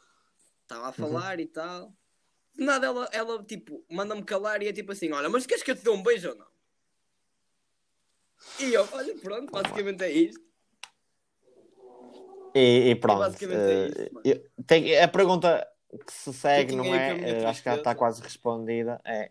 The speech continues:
Speaker 2: sem cena mais chunga que fizeste, eu acho que
Speaker 1: Não foi
Speaker 2: foi
Speaker 1: nada.
Speaker 2: Fo-, <laughs> foi, foi ter falado a gaja assim, mas
Speaker 1: Não
Speaker 2: pronto.
Speaker 1: foi.
Speaker 2: Se
Speaker 1: E eu vou
Speaker 2: calhar não.
Speaker 1: dizer agora e tu vais
Speaker 2: Foi
Speaker 1: ficar a
Speaker 2: aquele
Speaker 1: rir, vais-te lembrar do que é que foi.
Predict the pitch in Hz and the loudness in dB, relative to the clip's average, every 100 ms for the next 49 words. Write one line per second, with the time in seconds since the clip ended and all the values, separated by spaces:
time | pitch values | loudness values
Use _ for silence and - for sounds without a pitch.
0 | _ - 180 170 - - 180 165 156 147 | _ 0 2 2 0 -2 0 2 4 2
1 | 143 151 139 127 - 120 117 123 131 123 | 0 -2 -4 -4 -2 2 4 4 4 2
2 | - - 113 104 240 233 214 208 165 175 | 2 -4 -2 2 4 4 4 4 4 -2
3 | 196 - - _ - - - - - - | -6 -8 -14 _ 0 2 2 0 -20 -18
4 | - - - 214 208 262 185 190 190 185 | -18 -4 6 6 8 6 8 6 6 4
5 | 185 - 220 - 185 147 139 135 123 - | 2 2 -4 -2 -2 -2 0 0 -2 -4
6 | 107 107 123 107 147 110 - - - - | -4 -2 0 0 2 2 2 -2 -6 -14
7 | - - - - - 233 208 214 220 214 | -12 -8 0 4 4 4 0 -2 -2 -4
8 | 202 214 214 208 202 131 240 196 214 185 | -6 -6 -6 -2 0 2 2 2 0 -2
9 | 180 - 180 175 170 170 165 156 | -8 -10 -8 -8 -6 -8 -10 -12